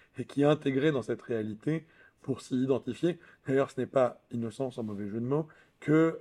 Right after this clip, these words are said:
euh, Poussin utilise cet épisode pour parler d'un meurtre réel et qui est lui-même commandé par les descendants de cette famille Giustiniani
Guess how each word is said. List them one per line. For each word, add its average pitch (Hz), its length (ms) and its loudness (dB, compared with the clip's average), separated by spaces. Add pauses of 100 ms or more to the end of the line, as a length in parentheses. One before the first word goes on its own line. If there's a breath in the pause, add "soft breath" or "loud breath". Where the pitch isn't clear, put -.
euh, 104 580 0 (460)
Poussin 151 400 -2
utilise 151 640 -4
cet 135 240 0
épisode 139 440 0
pour - 200 -2
parler 123 380 0
d'un 113 180 -4
meurtre 117 440 -4
réel 135 600 4 (600 soft breath)
et 139 100 0
qui 139 360 -4
est 151 220 0
lui-même 139 500 0
commandé 151 720 2 (140)
par 107 360 -2
les 104 140 -4
descendants 135 680 2
de 113 100 -4
cette 113 200 -10
famille 113 320 -6
Giustiniani 117 680 -8